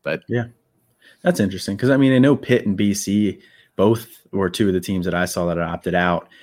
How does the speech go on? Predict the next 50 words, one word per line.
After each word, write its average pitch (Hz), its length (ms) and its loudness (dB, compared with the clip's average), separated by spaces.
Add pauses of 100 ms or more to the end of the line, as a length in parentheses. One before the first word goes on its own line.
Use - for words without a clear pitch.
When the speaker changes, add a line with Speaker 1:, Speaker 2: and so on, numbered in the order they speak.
(160)
Speaker 2:
Now, 98 260 0
I 98 60 0
mean, 95 360 -2
they're, 101 120 -4
you - 60 -4
know, 90 120 -4
both 87 240 -4
A 87 140 -2
C 82 160 -6
C 95 220 -2
teams, 87 320 -4
so, 78 280 -2
you 92 80 -4
know, 78 280 -4
they 92 100 4
would 78 120 -2
probably 90 280 2
wanna 85 220 0
try 92 180 -2
and 87 100 -2
schedule 87 320 -2
somebody 95 400 0
else, 80 460 -4 (140)
but 80 280 -2 (280)
Speaker 1:
Yeah. 92 140 -12 (920)
Well, 92 120 4
and - 80 4
Speaker 2:
That'd 117 100 6
be 123 40 6
Speaker 1:
L 120 40 6
S - 160 -2
U, 127 80 0
Speaker 2:
interesting. 139 200 4
Speaker 1:
L 120 140 4
S 113 160 2
U 123 100 6
imposed 101 400 0
that 82 180 -8
bowl 104 160 0
ban 82 340 -10
'cause 92 200 -16
they 95 120 -2
were 101 80 -2
going 80 280 -8
places - 380 -12
this - 220 -16
year. - 220 -16 (100)
Speaker 2:
Yeah, 92 280 0
Speaker 1:
That - 0 -
was - 100 -12